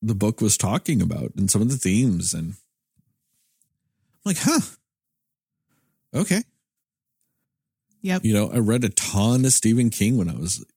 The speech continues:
Speaker 1: uh, younger. I was always obsessed with really big books,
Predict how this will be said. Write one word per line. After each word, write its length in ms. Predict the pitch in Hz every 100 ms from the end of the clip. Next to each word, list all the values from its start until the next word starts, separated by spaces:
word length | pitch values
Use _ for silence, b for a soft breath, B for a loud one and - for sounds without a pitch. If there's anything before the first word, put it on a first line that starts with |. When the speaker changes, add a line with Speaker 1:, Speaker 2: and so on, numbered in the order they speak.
| -
Speaker 1:
uh, 140 | 82
younger. 680 | 80 90 90 85 78 69 - - _ _ _ _ _ _ _ -
I 80 |
was 140 | 143 165
always 180 | 277 -
obsessed 460 | 131 - 127 - 104
with 180 | 101 90
really 280 | 101 98
big 340 | 87 90 85 85
books, 500 | 76 - - -